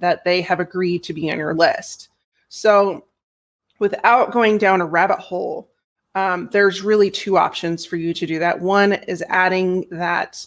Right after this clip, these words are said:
checkbox of something, of some sort. And if you don't know how to do that, you can reach out to either me or Anka, and we're happy to, you know, talk with you about, you know, what that would look like. Or you can do something that's called, um,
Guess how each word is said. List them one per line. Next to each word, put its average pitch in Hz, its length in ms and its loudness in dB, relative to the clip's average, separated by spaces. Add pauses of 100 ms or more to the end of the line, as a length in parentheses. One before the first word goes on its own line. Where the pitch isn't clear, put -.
(140)
checkbox 190 560 0
of 175 80 -6
something, 175 520 -2
of 185 160 0
some 185 200 -2
sort. 175 480 -2 (100)
And 175 160 -4
if 160 160 -8
you 180 100 -2
don't 180 220 0 (180)
know 180 800 2
how 233 200 2
to 240 80 0
do 208 160 2
that, 185 180 4
you 180 60 -6
can 185 140 -8
reach 180 200 -4
out 160 160 2
to - 100 -16
either 165 220 -4
me 165 300 0
or 165 160 -4
Anka, 175 440 0 (440)
and 160 200 -6
we're 175 160 2
happy 160 300 0
to, 175 320 0
you 175 120 -4
know, 160 260 -4
talk 196 260 0
with 190 140 -10
you 175 160 2
about, 165 460 0
you 175 120 -6
know, 151 160 -4
what 175 160 -2
that - 160 0
would 160 100 -8
look 170 220 -6
like. 175 320 -2 (400)
Or 226 480 6
you 190 140 -6
can 202 140 0
do 202 120 0
something 180 420 0
that's 165 280 0
called, 165 920 2 (200)
um, 160 680 -6